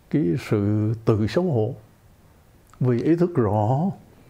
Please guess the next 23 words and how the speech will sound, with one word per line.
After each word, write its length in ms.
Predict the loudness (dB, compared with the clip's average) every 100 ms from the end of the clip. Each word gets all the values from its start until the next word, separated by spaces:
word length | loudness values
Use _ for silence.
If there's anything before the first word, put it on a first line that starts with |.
| -20 -20 -20 -6
mình 160 | -2 -2 0
chưa 180 | -2 0
thật 140 | -4 -2
sự 180 | -4 -2
trong 160 | -2 -2 -4
sạch, 140 | -10 -16 -20 -20 _ -6
mình 480 | -2 0 0 -2 -6 -8
chưa 320 | -2 0 0 -2
thật 160 | -4 -4 -4
sự 160 | -4 -6 -18 -20 -20 -20 -20 -20 -20 _ _ _ _ _ -20 _ _ _ _ _ _ _ _ _ _ _ _ -6
là 160 | -2 0
một 220 | 0 0
cái 120 | 0
mẫu 240 | 2 0 0
mực, 180 | -2 -4 -12 -20 -20 -20 -20 -20 -20 -20 -20 -20 -20 -20 -20 -20 -20 -20 _ -20 -20 _ _ _ -20 _ _
à, 160 | -10 -6 0
cho 120 | 0
một 200 | 0 -2
cái 100 | -2 0
tiêu 180 | -2 0
chuẩn 260 | -2 -2 -2
đạo 200 | -2
đức. 120 | -2